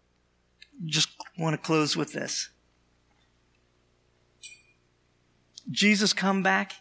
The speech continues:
equals your victory, or your, uh, y-, y-, your freedom. Jesus' comeback equals your freedom. Jesus put it this way in John's Gospel. "If the Son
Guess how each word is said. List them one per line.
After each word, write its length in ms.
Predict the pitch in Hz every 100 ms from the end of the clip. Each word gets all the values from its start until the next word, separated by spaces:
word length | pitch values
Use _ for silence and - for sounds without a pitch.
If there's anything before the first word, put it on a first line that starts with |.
| _ _
equals 640 | 196 185 190 175 165 - -
your 300 | 147 147 143
victory, 480 | 120 127 - - - _ -
or 120 | 143
your, 340 | 147 151 147 - - _ -
uh, 200 | 139 - - 175
y-, 200 | 175 - 202
y-, 100 | 180 196 -
your 140 | 160
freedom. 460 | 143 - 147 123 120 _ _ _ _ _ _ -
Jesus' 400 | 190 185 190 165
comeback 500 | - 170 156 151 - - -
equals 560 | 175 165 156 143 131 - _
your 500 | - 147 147 135 131 - _ _ _ _
freedom. 520 | - - 139 135 127 - _ _ _ _ _ _ _ _ _ _ _ - _ _
Jesus 260 | 190 190 175
put 180 | 202 175
it 80 |
this 220 | 156 170 180
way 160 | 156
in 140 | 151 123
John's 260 | 160 151
Gospel. 500 | - 139 135 - 123 _ _ _ _ _ - _ _ _ _ - _ _ _ _ - - - _ _ _ _ _ - - _ _ _ _ _ - - _ -
"If 240 | 190 -
the 100 | 175
Son 720 | - - 233 196 143 139 135